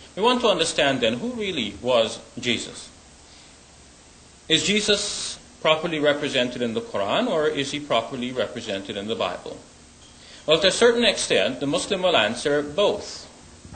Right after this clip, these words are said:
The Jesus of the Quran and the Jesus of the Bible is one Jesus that both Muslims and Christians should believe in. Muslims believe from the Quran that Jesus was a mighty prophet. He came among the Jewish people,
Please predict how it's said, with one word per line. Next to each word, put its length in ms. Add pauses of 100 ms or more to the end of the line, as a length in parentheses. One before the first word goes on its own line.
(120)
The 80
Jesus 380
of 120
the 100
Quran 360
and 120
the 60
Jesus 380
of 140
the 60
Bible 420
is 140
one 280
Jesus 540 (340)
that 320
both 260
Muslims 480
and 260
Christians 420
should 200
believe 320
in. 140 (1160)
Muslims 380
believe 260
from 220
the 80
Quran 440
that 140
Jesus 420
was 180
a 40
mighty 340
prophet. 560 (300)
He 100
came 300
among 320
the 100
Jewish 400
people, 480